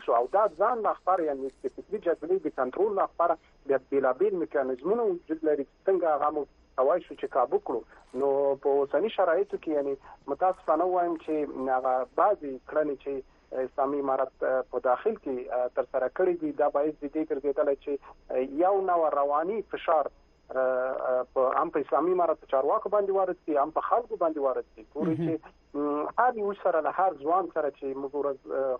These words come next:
Speaker 1: خبرې کوو یا له چا سره، اه، غږیږو، نو هر یو فامیل په دې اند کې ده چې زه باید له افغانستان څخه ولاړ شم، تر څو زما خویندې، زما لور تا-، د-، تعلیم وکړي، زما زامنو له اخباره کاري چاپېریال رامنځته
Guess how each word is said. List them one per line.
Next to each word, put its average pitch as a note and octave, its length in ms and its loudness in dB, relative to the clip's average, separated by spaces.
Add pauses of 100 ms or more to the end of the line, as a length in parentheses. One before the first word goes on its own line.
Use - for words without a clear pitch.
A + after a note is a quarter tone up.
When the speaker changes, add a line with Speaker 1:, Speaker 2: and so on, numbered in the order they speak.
Speaker 1:
خبرې C#3 340 0
کوو C#3 220 0
یا C3+ 120 0
له B2 100 -4
چا C#3 260 0
سره، C3+ 140 0 (160)
اه، C3+ 280 0
غږیږو، D#3 460 0 (300)
نو - 60 2
هر A#3 280 2
یو G#3 240 2
فامیل F#3 300 2
په F#3 60 -2
دې G3 120 0
اند G3+ 160 0
کې G3 80 -4
ده F3 120 0
چې E3 120 -6
زه D#3 120 -6
باید F3+ 220 0
له D#3 80 2
افغانستان D3 460 -2
څخه D#3+ 300 -4
ولاړ F#3 240 0
شم، G3 100 -2
تر D#3 120 -4
څو E3+ 240 -2
زما E3 160 2
خویندې، E3+ 640 -2
زما E3 200 2
لور F#3 280 0
تا-، F3 180 2 (420)
د-، E3+ 360 0
تعلیم D#3+ 320 2
وکړي، D#3 440 -4
زما D3 180 0
زامنو E3 320 0
له F3+ 100 2
اخباره E3 300 2
کاري E3 300 0 (420)
چاپېریال E3 460 0
رامنځته D#3+ 440 -4